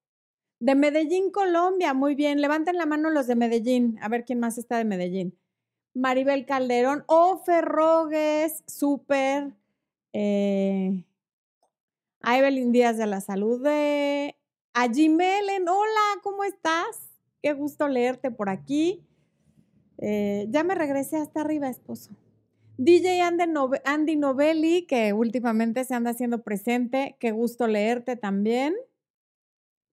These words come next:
Laura Quiroz puso unas caritas. ¿Te gustó mi saludo en argentino? Sé honesta. No mientas por convivir, por favor. Ok.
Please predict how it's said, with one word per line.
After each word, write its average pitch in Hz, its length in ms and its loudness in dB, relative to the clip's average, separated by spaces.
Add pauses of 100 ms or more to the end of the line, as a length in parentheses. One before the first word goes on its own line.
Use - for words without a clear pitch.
(580)
Laura 254 300 2
Quiroz 254 400 -2 (400)
puso 285 200 -2
unas 320 220 -4
caritas. 240 460 -2 (120)
¿Te 262 80 -2
gustó 254 280 -2
mi 320 100 0
saludo 254 340 -2
en 254 120 -2
argentino? 214 720 -2 (200)
Sé - 180 -2
honesta. 247 580 -4 (200)
No 226 120 -2
mientas 247 400 -2
por 214 160 -8
convivir, 208 480 -2
por 196 140 -8
favor. 180 380 -4 (480)
Ok. 196 220 -10